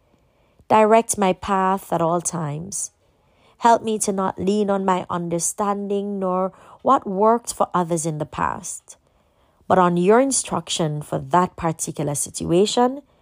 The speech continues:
and at that particular time.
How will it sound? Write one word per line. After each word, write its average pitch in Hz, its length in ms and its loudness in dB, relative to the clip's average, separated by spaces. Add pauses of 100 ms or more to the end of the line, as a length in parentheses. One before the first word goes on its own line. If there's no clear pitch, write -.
(540)
and 233 540 -4
at 170 240 -6
that 160 260 -2
particular 160 580 -2
time. - 540 -6